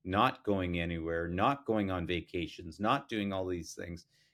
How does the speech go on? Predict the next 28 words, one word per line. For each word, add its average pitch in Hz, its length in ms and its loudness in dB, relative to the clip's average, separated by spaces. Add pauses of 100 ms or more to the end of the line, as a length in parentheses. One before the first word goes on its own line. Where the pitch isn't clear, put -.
(100)
and 90 180 0
just 104 280 0
making 90 300 -2
sure 87 240 -2
that 82 200 -4
they 82 120 -2
pay 87 220 -2
their 78 140 -2
bills 85 260 -2
'cause 85 200 -8
they're 95 100 0
gonna 95 280 -2
be 90 140 0
on 85 140 -2
the 78 80 -6
hook 85 260 -2 (480)
anyways. 76 600 -8 (1600)
David 120 260 6
Ro-, 120 360 4
Rosenberg, 110 840 4
David 160 600 8
Rosenberg 98 920 4
also 110 340 2
goes 92 240 2
on 92 240 2
to 95 100 -8
say 90 320 0
that 82 400 -2